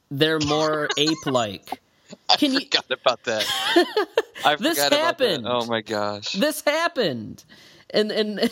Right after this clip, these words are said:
Speaker 1: <laughs> and everyone said, "No, are you insane?" <laughs> Like, um,
Speaker 2: It's not racist at all. It's
Speaker 1: Ugh.
Speaker 2: not.
Speaker 1: And then, uh,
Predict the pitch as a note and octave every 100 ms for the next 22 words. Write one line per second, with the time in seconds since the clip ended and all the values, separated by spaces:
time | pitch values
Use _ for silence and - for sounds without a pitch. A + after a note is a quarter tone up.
0 | - A4 A#3 A#3 B3+ B3+ A#3+ G#3+ A#3 G#3
1 | A3 C#4+ F#3+ F3 G3 G#3 F#3 - D#3 D#3
2 | A#3 D#4 E4+ - - F4+ - D#4 A#3+ A3+
3 | A#3+ _ _ _ - - - - - -
4 | F3 F3 E3+ D#3 C3+ B2 D#2 _ _ _
5 | _ _ _ - G#3+ - F3+ F#3+ - -
6 | C3 E3+ F#3 D#3+ C#3 B2 - C3 - _
7 | _ _ _ - - - _ _ _ _
8 | _ _ _ E3 F#3 G3 F#3+ F3 D#3 C#3+
9 | B2+ A#2 G#2+